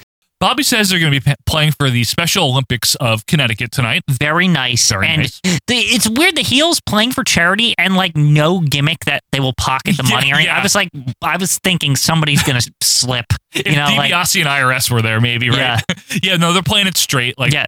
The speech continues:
Speaker 1: they're not even acting like heels, really.
Speaker 2: No,
Speaker 1: They're
Speaker 2: like,
Speaker 1: being nice.
Speaker 2: 'cause, like, when they say, like, the charity or whatever, all of them are, like, clapping, like, happily. It's like,
Speaker 1: Yeah.
Speaker 2: even the, in the W B F's like, "Oh, good for them."
Speaker 1: Yeah.
Speaker 2: Like, you know what I mean?
Speaker 1: You
Speaker 2: Like,
Speaker 1: can't
Speaker 2: it
Speaker 1: make fun of that.
Speaker 2: Yeah.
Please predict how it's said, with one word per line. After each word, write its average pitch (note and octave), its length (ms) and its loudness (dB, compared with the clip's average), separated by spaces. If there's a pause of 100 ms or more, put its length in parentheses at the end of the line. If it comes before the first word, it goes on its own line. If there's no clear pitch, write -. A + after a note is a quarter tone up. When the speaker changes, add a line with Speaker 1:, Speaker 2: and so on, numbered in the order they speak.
(300)
Speaker 1:
they're A3+ 80 0
not D#4+ 80 0
even D4+ 180 -6
acting C3+ 320 -4
like A#2 180 -2
heels, G2 440 -4
really. F2+ 340 0
Speaker 2:
No, E3 300 2
Speaker 1:
They're D3 100 2
Speaker 2:
like, F3 160 2
Speaker 1:
being C3+ 140 2
nice. G2+ 280 -2
Speaker 2:
'cause, G3+ 140 0
like, A3+ 220 0
when G3+ 180 -2
they G#3+ 80 0
say, G3+ 280 0
like, G3+ 280 -2
the F3 80 0
charity C3+ 500 0
or D#3+ 40 0
whatever, E3 280 0
all D#3+ 280 0
of E3 80 -2
them E3+ 160 -2
are, E3+ 80 -2
like, D#3 200 -4
clapping, C#3 600 -4
like, C3+ 180 -2
happily. C#3+ 580 -4
It's - 140 -6
like, C#3 220 -2
Speaker 1:
Yeah. B2+ 220 0
Speaker 2:
even F#3 180 -2
the, F3 180 -2
in E3 140 0
the E3 80 0
W D#3 320 0
B C#3+ 180 0
F's C3 280 -2
like, C3+ 260 -4
"Oh, A3 160 0
good G#3+ 260 -4
for G#3 140 -2
them." F#3 240 0
Speaker 1:
Yeah. A#2+ 240 -2
Speaker 2:
Like, D#3+ 180 -2
you F3 60 -2
know F3+ 100 0
what F3+ 100 0
I F3 60 0
mean? F3 140 0
Speaker 1:
You F3+ 80 0
Speaker 2:
Like, D#3 140 0
Speaker 1:
can't F#3+ 140 0
Speaker 2:
it - 20 -4
Speaker 1:
make D3+ 140 -4
fun B2 220 -2
of G2+ 100 -2
that. G2 260 -2
Speaker 2:
Yeah. C3+ 220 -2